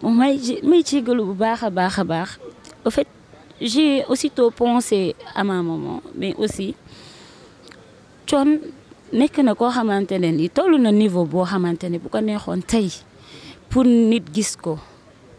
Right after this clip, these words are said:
du yomb. Mais Thione amul moment bu nit di ñëwee këram te doo dugg, amul. Il suffit de l'envoyer un message, dañ koy jot. Ñiy soxla Wally sax këram la ñuy dem pour mën ko jot. Donc, may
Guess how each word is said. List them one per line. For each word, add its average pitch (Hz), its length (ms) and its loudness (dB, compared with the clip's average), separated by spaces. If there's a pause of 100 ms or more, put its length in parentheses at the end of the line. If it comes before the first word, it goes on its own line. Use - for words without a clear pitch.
(340)
du 185 140 0
yomb. 170 260 0 (1040)
Mais 214 220 0
Thione 262 260 2 (120)
amul 269 280 6
moment 240 500 4
bu 185 200 0
nit 254 240 8
di 214 120 0
ñëwee 214 280 2
këram 175 340 -2
te 180 120 0
doo 156 200 -2
dugg, 147 220 -8 (160)
amul. 180 260 0 (680)
Il 214 60 -2
suffit 320 240 0
de 262 80 2
l'envoyer 233 480 0
un 185 80 -2
message, 185 680 -4 (280)
dañ 175 160 -2
koy 156 260 -6
jot. 143 120 -12 (280)
Ñiy 285 200 6
soxla 262 240 2
Wally 214 300 0
sax 202 180 -10
këram 196 240 -4
la 175 80 -4
ñuy 175 140 -2
dem 156 160 -4
pour 175 160 -6
mën 165 160 -2
ko 139 180 -8
jot. 139 140 -6 (920)
Donc, 208 280 0 (680)
may 233 460 2